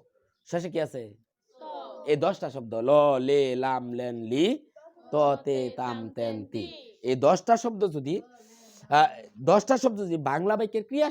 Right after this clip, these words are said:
শেষে থাকে, তাহলে তুমি বুঝে নিবে ওটা পাস্ট টেন্স। ওটা কি? কিন্তু ডব্লিউএইচ ওয়ার্ডের পরে যে ডিড, এই ডিড অর্থ প্রকাশ করবে না। এর যে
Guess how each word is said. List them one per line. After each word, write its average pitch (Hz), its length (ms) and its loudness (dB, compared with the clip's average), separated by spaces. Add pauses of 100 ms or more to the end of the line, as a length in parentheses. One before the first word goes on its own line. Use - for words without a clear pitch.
শেষে 214 280 -14
থাকে, 104 180 -10 (140)
তাহলে 156 180 -2
তুমি 180 140 -4
বুঝে 160 180 -2
নিবে 135 160 -4
ওটা 123 180 -6
পাস্ট 131 220 -6
টেন্স। 87 160 -18 (300)
ওটা 131 160 -6
কি? 170 120 2 (680)
কিন্তু 302 340 6 (320)
ডব্লিউএইচ 220 340 0
ওয়ার্ডের 202 240 -4
পরে 185 160 -4
যে 160 60 -2 (100)
ডিড, 160 180 2 (580)
এই 143 100 -6
ডিড 165 200 -12
অর্থ - 120 -16 (100)
প্রকাশ 123 280 -12
করবে 110 260 -6
না। 87 60 -20 (320)
এর 143 60 -4 (140)
যে 127 60 2